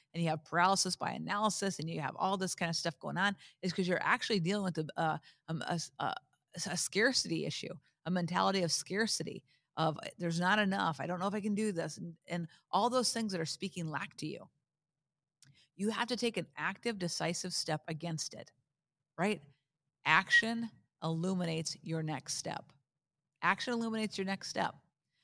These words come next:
Here's the thing too. You're gonna have to literally take those thoughts that are holding you,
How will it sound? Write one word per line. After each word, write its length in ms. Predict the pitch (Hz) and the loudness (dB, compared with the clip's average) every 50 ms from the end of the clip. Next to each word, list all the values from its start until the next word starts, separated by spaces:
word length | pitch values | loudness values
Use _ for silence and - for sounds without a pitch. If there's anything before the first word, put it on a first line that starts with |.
| _ _ _ _ _ _ _ _ | _ _ _ _ _ _ _ _
Here's 260 | - 240 269 285 254 | -4 -2 -2 0 0
the 80 | 240 254 | -2 -2
thing 240 | 226 247 233 226 202 | 0 0 0 0 -2
too. 340 | - - 254 220 - 139 - _ _ _ _ _ _ | -2 -2 -2 -4 -4 -6 -10 _ _ _ _ _ _
You're 120 | 190 220 | -4 0
gonna 140 | 214 247 233 | 2 2 2
have 180 | 226 220 214 - | 2 2 0 -2
to 100 | - 185 | -4 -2
literally 480 | 185 185 196 202 208 190 190 170 170 | 0 0 0 0 0 0 0 -2 -4
take 300 | 160 - 202 185 185 - | -4 -4 -4 -4 -4 -4
those 240 | - 196 208 190 - | -4 -4 -2 -2 -2
thoughts 380 | - - 170 165 147 147 - - | 0 0 0 0 0 -2 -2 -4
that 120 | - 151 | -2 -2
are 100 | 156 156 | -2 -4
holding 440 | 147 - - 180 185 185 180 180 160 | -4 -4 -4 -4 -4 -2 -4 -6 -6
you, 160 | 143 - - | -8 -10 -14